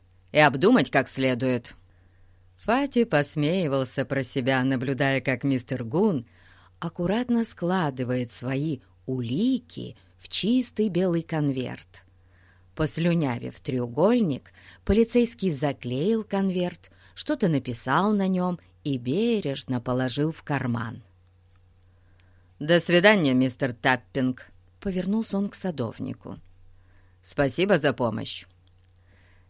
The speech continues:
Это, конечно, Луки, нет сомнения. Я сказал ему, что не буду бездействовать,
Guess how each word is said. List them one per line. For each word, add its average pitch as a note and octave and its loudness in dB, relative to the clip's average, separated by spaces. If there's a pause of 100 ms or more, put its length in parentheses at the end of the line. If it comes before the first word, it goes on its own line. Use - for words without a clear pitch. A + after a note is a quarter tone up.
(120)
Это, E3+ 6
конечно, D#3 4
Луки, A#2 -2 (260)
нет A3 0
сомнения. G#2+ 0 (640)
Я C#3 4
сказал E3 8
ему, A#2+ 0 (180)
что - 2
не E3+ 6
буду G3 4
бездействовать, B2+ 0